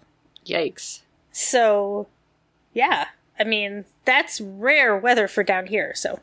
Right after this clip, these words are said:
Speaker 1: Mm-hmm. You gotta be careful. Uh, nobody knows how to drive in
Speaker 2: Right.
Speaker 1: places.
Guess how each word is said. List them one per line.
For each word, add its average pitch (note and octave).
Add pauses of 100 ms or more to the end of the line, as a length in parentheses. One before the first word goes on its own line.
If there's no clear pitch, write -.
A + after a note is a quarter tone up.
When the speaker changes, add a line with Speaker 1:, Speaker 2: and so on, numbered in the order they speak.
Speaker 1:
Mm-hmm. F#3 (500)
You F3+
gotta G3+
be F3
careful. D#3+ (680)
Uh, D3
nobody F3+
knows E3
how F#3+
to E3
drive D3 (840)
in D#3+
Speaker 2:
Right. A#3
Speaker 1:
places. F#3+